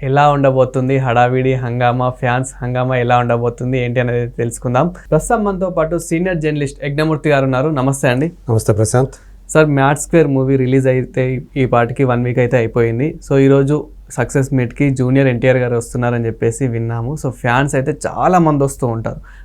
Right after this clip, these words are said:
Speaker 1: అలానంటే మనకి పుష్ప తర్వాత ఇప్పుడే, ఆ, మళ్ళీ ఇంత పెద్ద సక్సెస్ మీట్ అవుతుంది కాబట్టి, so, అప్పుడు జరిగిన సంఘటన మళ్ళీ జరగద్దు కాబట్టి, so, మరి అక్కడ ఎలా ఉండబోతుంది, ఇదంతా ఎక్కడ జరగబోతుంది, and ఫ్యాన్స్ కూడా ఎంతమంది రాబోతున్నారు,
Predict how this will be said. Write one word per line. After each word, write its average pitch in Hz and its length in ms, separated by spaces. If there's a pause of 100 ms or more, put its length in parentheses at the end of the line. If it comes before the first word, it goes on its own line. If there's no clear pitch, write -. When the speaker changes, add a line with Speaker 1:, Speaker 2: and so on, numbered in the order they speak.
Speaker 1:
అలానంటే 156 360
మనకి 147 260
పుష్ప 139 460
తర్వాత 139 640 (220)
ఇప్పుడే, 143 460 (140)
ఆ, 120 160
మళ్ళీ 123 360
ఇంత 131 380
పెద్ద 127 260
సక్సెస్ 131 440
మీట్ 135 160
అవుతుంది 120 360
కాబట్టి, 117 520 (380)
so, 160 60
అప్పుడు 151 360
జరిగిన 139 320
సంఘటన 127 480 (100)
మళ్ళీ 135 280
జరగద్దు 131 420
కాబట్టి, 123 560
so, 135 240
మరి 127 240
అక్కడ 127 380
ఎలా 131 280
ఉండబోతుంది, 127 640
ఇదంతా 120 320
ఎక్కడ 139 340
జరగబోతుంది, 120 800 (320)
and 151 100
ఫ్యాన్స్ 151 420
కూడా 165 360
ఎంతమంది 139 460
రాబోతున్నారు, 120 840